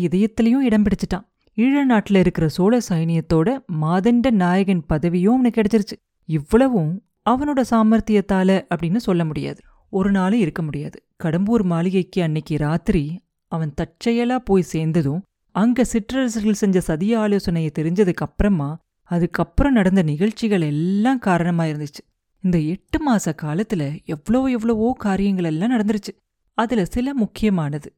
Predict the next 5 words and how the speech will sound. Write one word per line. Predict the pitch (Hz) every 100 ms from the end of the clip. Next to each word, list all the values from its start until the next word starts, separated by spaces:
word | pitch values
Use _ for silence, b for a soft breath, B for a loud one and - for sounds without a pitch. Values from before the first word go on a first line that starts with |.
| _ 156
வானத்துல | 160 185 185 185 175
வந்த | 165 165
அந்த | 165 165
தூமகேது | 175 196 208 190 170 156
நட்சத்திரம் | 151 - 196 220 240